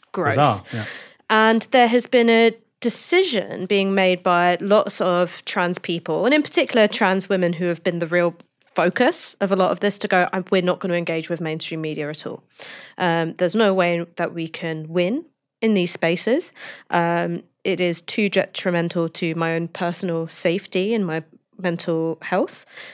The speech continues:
Speaker 1: and I'm not gonna do it. I'm simply not gonna do it. And the way in which that's often articulated is that I refuse to debate my existence. The thing is, is that those debates are happening anyway.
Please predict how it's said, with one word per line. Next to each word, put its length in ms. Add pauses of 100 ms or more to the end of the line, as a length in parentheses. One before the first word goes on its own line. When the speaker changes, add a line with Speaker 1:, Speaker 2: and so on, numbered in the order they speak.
(220)
Speaker 1:
and 100
I'm 120
not 180
gonna 180
do 120
it. 260 (720)
I'm 80
simply 340
not 160
gonna 160
do 160
it. 240
And 100
the 60
way 120
in 40
which 140
that's 160
often 160
articulated 520
is 120
that 180
I 60
refuse 380
to 100
debate 240
my 100
existence. 760 (800)
The 80
thing 200
is, 160
is 80
that 240 (100)
those 300
debates 400
are 180
happening 560
anyway. 460